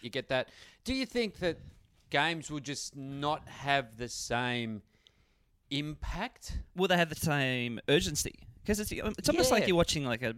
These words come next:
Speaker 2: a match practice. Um, and also, I look at the fixture and you go, like, if you're a Victorian team or something, and you go, "Sheesh,
Speaker 1: Mm.
Speaker 2: wouldn't mind playing a couple of games in Perth,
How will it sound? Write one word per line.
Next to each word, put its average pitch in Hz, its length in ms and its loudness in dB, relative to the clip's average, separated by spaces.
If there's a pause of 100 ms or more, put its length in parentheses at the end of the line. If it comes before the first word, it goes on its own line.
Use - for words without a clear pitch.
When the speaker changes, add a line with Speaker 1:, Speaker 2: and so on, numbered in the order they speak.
(300)
Speaker 2:
a 131 120 -6 (200)
match - 260 0
practice. - 460 -4 (640)
Um, 170 400 4 (380)
and 190 240 4
also, 151 640 6 (120)
I 175 240 6 (120)
look 233 180 -4
at 147 60 0
the 135 60 -4
fixture - 380 -2
and 120 240 0
you 156 60 -2
go, 156 340 6 (260)
like, 135 220 2
if 160 120 -6
you're 143 120 0
a 120 40 -2
Victorian 135 420 0
team 113 180 0
or - 80 -2
something, - 480 -6
and 147 80 -8
you 143 60 -4
go, 135 180 4
"Sheesh, 185 360 -2
Speaker 1:
Mm. - 40 -14
Speaker 2:
wouldn't 190 140 -2
mind 147 220 2
playing 139 240 2
a 127 40 -4
couple 135 220 -4
of 127 60 -2
games 117 260 0
in 120 100 -6
Perth, 135 500 2